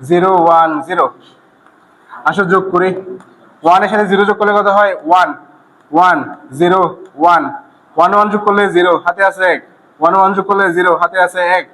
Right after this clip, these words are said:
জিরো, জিরো, লাস্টে ওয়ান। এটা হচ্ছে ক্যারি বিট, এটা যদি আমি বাদ দিয়ে দিই তাহলে থাকে কত? ওয়ান, জিরো, ওয়ান, ওয়ান। এটা হচ্ছে কার বাইনারি? ইলেভেন এর বাইনারি। যদি এটা এবং এটা সেম হয় তাহলে আমাদের অঙ্ক মিলবে। ঠিক আছে,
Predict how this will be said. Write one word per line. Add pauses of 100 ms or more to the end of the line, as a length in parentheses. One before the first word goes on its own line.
(360)
জিরো,
জিরো,
লাস্টে
ওয়ান। (640)
এটা
হচ্ছে
ক্যারি
বিট, (200)
এটা
যদি
আমি
বাদ
দিয়ে
দিই
তাহলে
থাকে
কত?
ওয়ান,
জিরো,
ওয়ান,
ওয়ান। (400)
এটা
হচ্ছে
কার
বাইনারি? (360)
ইলেভেন
এর (460)
বাইনারি। (340)
যদি (260)
এটা (280)
এবং
এটা (100)
সেম
হয়
তাহলে
আমাদের
অঙ্ক
মিলবে। (460)
ঠিক
আছে,